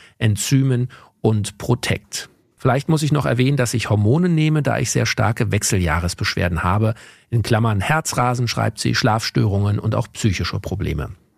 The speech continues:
Seht ihr eine Möglichkeit, wie ich den Cholesterinwert ohne Medikamente senken kann? Vielen Dank für eure Antwort und herzliche Grüße. Also erstmal vielen Dank, super beschrieben, auch alle möglichen, äh, Parameter mitgeliefert, damit Matthias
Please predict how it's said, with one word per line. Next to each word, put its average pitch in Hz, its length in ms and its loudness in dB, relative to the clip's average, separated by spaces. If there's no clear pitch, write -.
Seht 143 300 2
ihr 208 100 0
eine 143 140 2
Möglichkeit, 151 600 0
wie 131 140 2
ich 123 80 -2
den 123 160 0
Cholesterinwert 135 920 0
ohne 165 320 2
Medikamente 113 840 0
senken 107 480 2
kann? - 280 -6
Vielen 147 280 2
Dank 143 160 0
für 135 120 2
eure 101 140 0
Antwort 123 440 0
und 101 160 0
herzliche 107 460 -4
Grüße. - 400 -8
Also 104 240 0
erstmal 113 240 2
vielen 107 200 0
Dank, 151 240 -2
super 131 280 2
beschrieben, 131 500 0
auch 117 180 0
alle 127 500 0
möglichen, 123 720 0
äh, 110 160 0
Parameter 123 760 0
mitgeliefert, 143 600 0
damit 123 220 0
Matthias 127 480 0